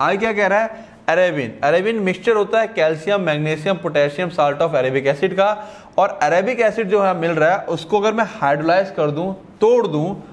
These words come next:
तो मेरे को क्या मिलने वाला है? L rhamnose, D galactose और D glucuronic acid मिलने वाला है। Clear है?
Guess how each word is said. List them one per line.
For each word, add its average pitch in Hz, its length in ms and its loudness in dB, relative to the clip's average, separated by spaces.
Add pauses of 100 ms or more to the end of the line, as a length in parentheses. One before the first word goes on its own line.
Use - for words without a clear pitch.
(180)
तो 160 80 0
मेरे 170 160 2
को 180 80 -10
क्या 165 140 0
मिलने 151 220 0
वाला 147 240 2
है? 190 180 -4 (360)
L 170 160 0
rhamnose, 165 560 0 (560)
D 180 120 2
galactose 156 600 0
और 220 280 -2 (420)
D 220 320 2 (420)
glucuronic 151 720 0 (240)
acid 127 260 -4
मिलने 104 220 -6
वाला 101 240 -4
है। 104 160 -10 (100)
Clear 202 280 2
है? - 380 -4